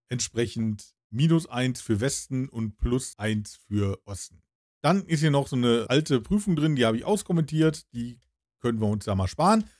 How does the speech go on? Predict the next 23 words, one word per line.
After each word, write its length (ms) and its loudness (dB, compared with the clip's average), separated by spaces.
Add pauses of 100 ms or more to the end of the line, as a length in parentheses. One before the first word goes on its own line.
(260)
Dann 280 4
prüfe 320 2
ich 100 2
hier 220 2
an 80 0
der 160 4
Stelle 260 0
ab, 240 0
ob 240 -2
die 120 0
neue 300 4
Position 640 0
auf 140 -2
der 100 2
Karte, 460 0
also 180 -2
K-Prozent 640 -2
mit 100 -6
der 100 0
neuen 340 0
X- 180 -6
und 100 -4
Y-Position 840 0